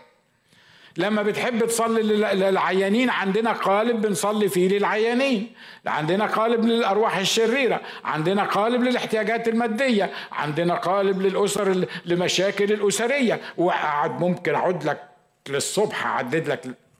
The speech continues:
القوالب اللي موجودة أو الاستنباط دي. فأنا لما الراجل قال لي إن أنا بزعف، عملت إيه؟ طلعت واحد من الاستنباط، مش كده ولا إيه؟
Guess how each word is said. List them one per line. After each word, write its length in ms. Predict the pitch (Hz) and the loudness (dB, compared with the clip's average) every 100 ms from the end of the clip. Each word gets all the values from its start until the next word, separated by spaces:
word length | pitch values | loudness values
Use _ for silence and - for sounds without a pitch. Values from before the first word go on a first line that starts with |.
| 127 | -10
القوالب 600 | 120 131 131 139 127 120 | -6 0 2 2 0 -4
اللي 160 | 123 | -4
موجودة 440 | 127 127 120 131 123 | -2 -2 0 0 0
أو 80 | 120 | -2
الاستنباط 520 | 110 - 113 110 104 | -6 -6 -6 -6 -10
دي. 220 | 98 104 _ _ _ _ _ _ - - - - - _ | -14 -20 _ _ _ _ _ _ -20 -20 -20 -20 -20 _
فأنا 460 | - 160 202 262 247 | -6 -4 -2 0 0
لما 260 | 233 196 190 | 2 2 2
الراجل 460 | 190 233 196 196 | 0 0 0 0
قال 300 | - 233 170 | -2 -4 -2
لي 220 | 151 160 160 - _ 143 | 0 0 -2 -8 _ -4
إن 120 | 156 | -2
أنا 180 | 185 160 | 0 2
بزعف، 440 | 165 151 139 135 | 2 2 0 -2
عملت 400 | 120 156 180 175 | -2 0 0 0
إيه؟ 500 | 143 143 135 - - _ - - - - | 0 2 0 -2 -12 _ -20 -20 -20 -6
طلعت 520 | 139 127 165 135 - | -2 0 0 -2 0
واحد 480 | 139 123 - 143 135 | 0 0 0 -2 -2
من 140 | 151 | -2
الاستنباط، 880 | 160 165 - 165 160 170 156 - - | 0 0 0 0 0 2 0 -2 -6
مش 160 | 131 - | -4 0
كده 220 | 180 160 | 2 2
ولا 180 | 143 147 | 2 2
إيه؟ 320 | 143 135 | 2 0